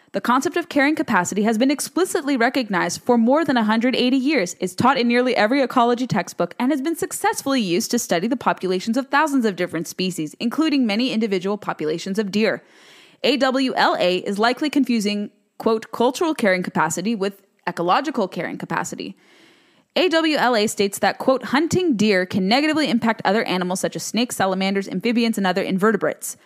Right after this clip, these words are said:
Not true. All the evidence, including numerous peer-reviewed scientific studies, show the exact opposite. Deer overpopulation has devastating effects on the songbirds, small mammals, reptiles, amphibians,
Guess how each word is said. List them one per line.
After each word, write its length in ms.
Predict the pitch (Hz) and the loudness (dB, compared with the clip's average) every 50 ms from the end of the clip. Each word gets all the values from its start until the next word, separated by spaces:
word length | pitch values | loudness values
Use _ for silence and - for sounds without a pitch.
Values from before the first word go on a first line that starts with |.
| _ _ _ _ _ - | _ _ _ _ _ 0
Not 160 | 202 254 - | 0 0 0
true. 320 | - - 220 185 139 - - _ _ - - - - - - - | 2 0 0 0 0 -2 -6 _ _ -20 -20 -20 -20 -18 -2 0
All 140 | - 262 | 2 2
the 140 | 330 381 359 | 4 2 2
evidence, 460 | 285 220 185 165 165 160 185 226 - | 2 2 2 2 0 -2 -2 -4 -6
including 440 | - - 269 262 285 330 311 320 311 | -2 -2 0 2 2 2 2 2 2
numerous 320 | 311 359 381 359 320 311 - | 2 0 0 0 -2 -2 -4
peer-reviewed 480 | - - 294 294 285 240 233 240 202 | -2 0 2 2 2 2 2 0 0
scientific 460 | - 220 202 220 214 240 226 254 247 | 0 0 0 0 0 0 0 0 -2
studies, 340 | - - 180 160 160 165 170 | -2 0 0 0 0 -2 -6
show 300 | - - - 277 285 311 | -6 -2 0 2 2 2
the 100 | 277 311 | 2 0
exact 460 | 269 208 190 - 240 247 294 - - - | -2 -2 0 2 2 2 2 0 -2 0
opposite. 540 | - 233 - 185 185 - 170 - - - - | 0 0 0 0 -2 -2 -2 -4 -4 -6 -4
Deer 240 | 208 240 311 - - | -2 -2 -2 0 0
overpopulation 800 | 277 277 277 269 233 - 233 214 - 220 196 180 180 - - 196 | 0 0 0 -2 0 0 -2 -2 -2 -2 -2 -2 -2 -2 -2 -4
has 140 | 208 202 180 | -4 -4 -2
devastating 640 | - 262 311 349 381 370 - - 233 202 180 180 185 | 0 2 2 4 2 0 2 2 0 0 0 0 -2
effects 340 | 180 175 - 165 170 - - | -4 -2 -2 -4 -4 -2 -4
on 120 | - 196 | -2 -2
the 60 | 190 180 | 0 -2
songbirds, 580 | - - 240 269 277 277 262 285 285 277 - | 0 2 4 4 4 4 4 2 0 0 -2
small 400 | - - - - 208 226 277 320 | -6 -10 -4 0 2 4 4 4
mammals, 460 | 302 240 214 214 214 214 214 214 202 | 4 2 0 0 0 0 -2 -4 -6
reptiles, 560 | 214 202 247 269 - - 285 277 277 277 262 269 | -2 0 0 0 0 0 0 2 2 2 0 0
amphibians, 640 | 269 240 - 202 196 190 202 190 196 196 - - | 0 0 0 -2 -2 0 -2 -2 -2 -4 -6 -8